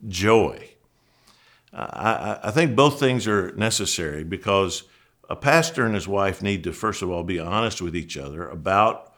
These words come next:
what ministry is, what those expectations are, even unrealized or unmet expectations. It has to be the kind of thing you can at least talk about. But joy is a conscious choice that you're both making.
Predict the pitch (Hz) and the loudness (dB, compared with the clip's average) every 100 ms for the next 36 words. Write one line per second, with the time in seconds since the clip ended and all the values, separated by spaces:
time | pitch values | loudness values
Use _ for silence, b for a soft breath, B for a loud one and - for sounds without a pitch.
0 | b 95 98 98 104 98 - 95 92 104 | b -4 -2 2 2 0 -2 0 4 4
1 | 101 82 82 87 95 92 - 95 - 95 | 2 -4 -6 -6 -4 -4 -4 -8 -4 -4
2 | 92 85 85 90 92 98 98 117 117 98 | -2 -6 -4 -2 0 0 2 2 2 0
3 | B B B B B _ - 117 117 123 | B B B B B _ 4 6 8 8
4 | 117 107 104 98 98 101 104 101 107 80 | 8 6 4 0 -2 0 0 0 -2 -2
5 | 90 - 87 - 92 80 78 73 78 58 | -8 -6 -8 -4 -6 -6 -10 -12 -12 -6
6 | 104 101 90 95 90 101 98 90 82 92 | -4 -4 -4 -6 -4 -2 -2 -4 -4 -4
7 | 87 78 b b b b 92 98 92 107 | -6 -10 b b b b -4 -2 0 -2
8 | - - 98 120 87 76 71 - 120 233 | -2 0 0 0 -2 -6 -8 2 2 2
9 | - B B B B 113 98 104 170 208 | -4 B B B B -12 -6 0 2 4
10 | 151 101 110 113 101 95 87 - _ - | 4 4 2 -2 -4 -2 -4 -8 _ -12
11 | 143 170 175 - 95 - - - - - | -2 -2 0 -2 -4 -4 -8 -8 -4 -6
12 | - - - 95 85 95 90 85 87 104 | -6 -12 -8 -6 -6 -6 -6 -6 -6 -2
13 | 98 87 98 92 71 65 | -2 -2 -4 -6 -12 -16